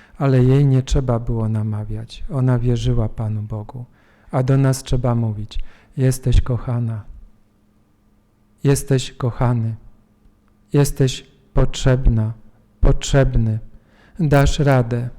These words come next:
Nie lękaj się, nie cofaj się. Nawet jeśli nasze sumienie nas oskarża, to jednocześnie nas pociesza. Bóg ci wybaczy. Zaufaj Panu Bogu".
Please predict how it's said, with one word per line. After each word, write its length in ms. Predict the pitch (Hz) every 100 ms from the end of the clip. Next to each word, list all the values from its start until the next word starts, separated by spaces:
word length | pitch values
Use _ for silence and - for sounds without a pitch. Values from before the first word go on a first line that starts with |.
| - - _ _ -
Nie 180 | 160
lękaj 520 | 156 147 139 127 131 123
się, 320 | - 117 120 127 _ _ _ _ 170
nie 160 | 165
cofaj 480 | 160 160 147 147 123
się. 400 | 123 - 123 131 - _ _ _ -
Nawet 380 | 156 170 170 170
jeśli 320 | 147 - 147
nasze 340 | 147 160 160
sumienie 520 | 135 - 143 151 156
nas 320 | 135 143 151 165
oskarża, 720 | 127 - 143 131 123 139 156 - - - _ _ -
to 140 | 147
jednocześnie 1000 | 151 151 156 147 - 160 165 156 147 151
nas 300 | 196 143 147
pociesza. 680 | - 143 139 139 123 - 117 117 - - - _
Bóg 300 | 151 143 165
ci 180 | 165 156
wybaczy. 680 | 139 147 139 135 135 - 113 110 - - _ 160
Zaufaj 600 | 135 147 156 151 147 147
Panu 360 | 151 147 147
Bogu". 520 | 143 143 135 117 113